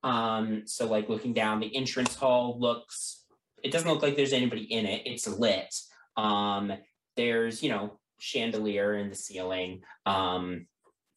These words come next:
there is actually no staircase in the entrance hall, but there is, like, a balcony for the second story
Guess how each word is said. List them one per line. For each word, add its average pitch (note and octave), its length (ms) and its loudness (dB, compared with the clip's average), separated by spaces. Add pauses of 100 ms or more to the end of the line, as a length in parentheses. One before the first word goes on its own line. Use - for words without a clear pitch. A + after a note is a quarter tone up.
(240)
there D#3+ 240 6
is F3+ 180 4
actually C#4 340 4
no E3+ 240 4
staircase D#3 1000 2
in C3 280 4
the A#2+ 200 -2
entrance B2 480 0
hall, D#3 300 4
but D3 140 -2
there - 180 0
is, A2+ 260 -2
like, - 180 0
a G#2+ 200 -4
balcony B2 640 -2
for A#2 80 -2
the G2+ 100 0
second G#2+ 380 -4
story B2+ 720 2